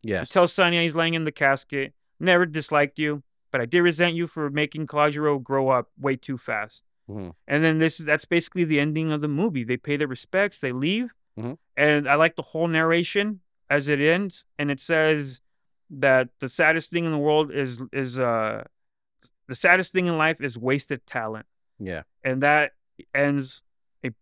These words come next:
Speaker 2: Bronx Tale. Overall, a flawed movie, but I still very much enjoyed it. Uh, I thought it was very fantastic. Besides the obvious fucking
Speaker 1: <laughs>
Speaker 2: acting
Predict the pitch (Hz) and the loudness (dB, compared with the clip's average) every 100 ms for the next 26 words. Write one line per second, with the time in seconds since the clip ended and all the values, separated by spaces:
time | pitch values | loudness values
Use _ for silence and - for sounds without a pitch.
0 | - 110 117 - - 110 104 _ _ _ | -8 -8 -10 -18 -14 -14 -14 _ _ _
1 | _ - 143 143 147 151 147 _ _ - | _ -4 0 4 4 4 0 _ _ -8
2 | 123 - 156 156 160 165 139 135 123 120 | -6 0 4 4 4 4 4 2 2 -2
3 | - 156 147 143 147 143 - 131 123 143 | -8 -8 -4 -2 -2 -2 -4 -6 -2 0
4 | 214 - _ _ _ _ _ - 127 123 | 0 -4 _ _ _ _ _ -4 0 0
5 | - 147 127 135 147 - 123 104 123 143 | 2 2 2 0 -2 -2 -6 -6 -4 -4
6 | - 220 202 _ _ _ _ _ - 156 | -4 -8 -8 _ _ _ _ _ -8 -2
7 | 170 160 143 165 - 135 165 175 202 196 | 0 0 0 -6 -4 6 6 8 4 2
8 | - _ - 190 - 190 180 170 135 143 | -8 _ 4 4 2 -2 -2 -2 0 4
9 | 202 - 208 247 | 4 4 2 2